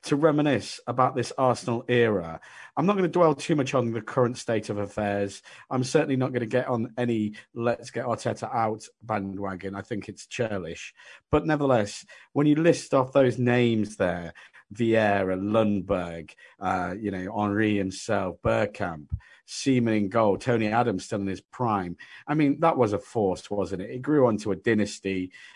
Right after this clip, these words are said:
and it seriously is. I mean, they are all of those through several kind of iterations of Wenger's time there at the helm.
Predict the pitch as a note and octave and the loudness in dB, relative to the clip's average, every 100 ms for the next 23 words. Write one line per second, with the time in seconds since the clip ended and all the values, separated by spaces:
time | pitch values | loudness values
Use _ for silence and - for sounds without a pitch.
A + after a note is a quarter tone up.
0 | - B2+ B2 - C3+ - D3 A#2+ - B2 | -10 -4 -2 -4 -8 0 2 2 0 -4
1 | G#2+ B2+ A#2+ A2 - _ _ _ D3 C#3+ | -2 -2 -2 -4 -10 _ _ _ 0 2
2 | B2+ B2+ D3+ D3+ C3+ G#2+ G2 F2+ F2 - | 2 4 6 8 6 4 0 -2 -4 -10
3 | - - G#2+ G#2+ _ _ _ - A#2+ G#2+ | -20 -18 -18 -18 _ _ _ -8 -6 -4
4 | - B2 A2 F#2+ - - _ - B2+ A2 | -2 0 0 -2 -6 -20 _ -6 -2 -2
5 | G2 _ _ - B2+ B2+ B2 C3+ C3+ G2 | -4 _ _ -4 0 4 4 4 2 -4
6 | F#2 G2 F2 G#2+ G2 F#2+ - - _ - | -4 -6 -2 -2 -2 -6 -8 -20 _ -20
7 | - B2 A2+ G2+ F#2+ G2 F#2+ F#2 - - | -8 -4 -2 -2 -6 -8 -8 -12 -16 -20
8 | - G2 F2+ G2 - A2 G2+ F2 | -14 -10 -10 -12 -10 -6 -4 -4